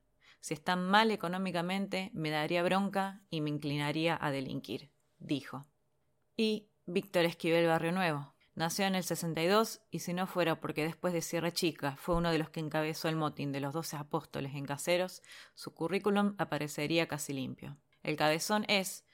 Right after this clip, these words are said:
sin embargo, otro viejísimo preso que siempre persiguió lo mismo, escapar del encierro. Lo intentó seis veces en diferentes ocasiones. Lo logró en Mercedes, en mil novecientos ochenta y nueve,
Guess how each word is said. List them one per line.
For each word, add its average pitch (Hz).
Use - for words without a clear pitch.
sin 160
embargo, 175
otro 208
viejísimo 170
preso 180
que 160
siempre 175
persiguió 156
lo 156
mismo, 131
escapar 156
del 143
encierro. 139
Lo 156
intentó 170
seis 226
veces 170
en 156
diferentes 147
ocasiones. -
Lo 151
logró 156
en 180
Mercedes, 170
en 151
mil 156
novecientos 156
ochenta 147
y -
nueve, 151